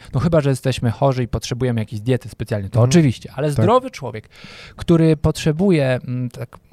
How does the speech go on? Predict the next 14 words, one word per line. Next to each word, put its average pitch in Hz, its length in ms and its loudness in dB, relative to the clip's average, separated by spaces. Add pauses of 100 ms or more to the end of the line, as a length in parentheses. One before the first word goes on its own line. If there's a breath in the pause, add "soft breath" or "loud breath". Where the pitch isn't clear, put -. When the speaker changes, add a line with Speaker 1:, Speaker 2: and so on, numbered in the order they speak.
(120)
Speaker 1:
sobie 113 220 -6 (120)
post 131 200 4
zastosować, 123 520 -2 (140)
jest 170 140 -4
pytanie, 131 340 -2
dlaczego 139 340 -2
ten 104 120 -4
post 101 200 -10
robisz? - 320 -16 (140)
Speaker 2:
Tak. 98 160 -14 (840)
Speaker 1:
Czy - 120 -8
dobry 160 300 4
post - 220 -6
robisz? 117 360 -12